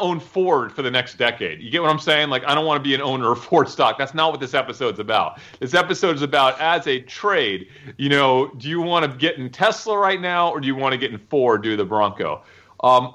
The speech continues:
but let's talk about those Bronco reservations. Do you agree that if they have two hundred thousand right now,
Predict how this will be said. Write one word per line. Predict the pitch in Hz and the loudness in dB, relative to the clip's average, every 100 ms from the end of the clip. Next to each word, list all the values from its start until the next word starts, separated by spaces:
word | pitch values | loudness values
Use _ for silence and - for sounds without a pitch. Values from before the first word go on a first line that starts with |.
| - | -2
but | 165 - | -2 0
let's | 170 202 | -2 -2
talk | - 262 | 0 0
about | 254 233 196 165 | 2 0 0 -4
those | 160 | -6
Bronco | - 143 175 208 | 0 2 2 2
reservations. | 160 127 117 113 101 104 95 | -2 -4 -2 -2 -2 -6 -10
Do | 127 | -8
you | 202 | -6
agree | - 147 135 156 175 | -4 -2 2 4 4
that | 151 | 0
if | 127 | 0
they | 131 | 0
have | 127 | -2
two | - 170 170 | -4 -6 -2
hundred | 196 190 | -2 -2
thousand | 147 131 135 131 123 | 0 2 0 -2 -4
right | 110 101 | -4 -2
now, | 90 76 73 | -4 -4 -8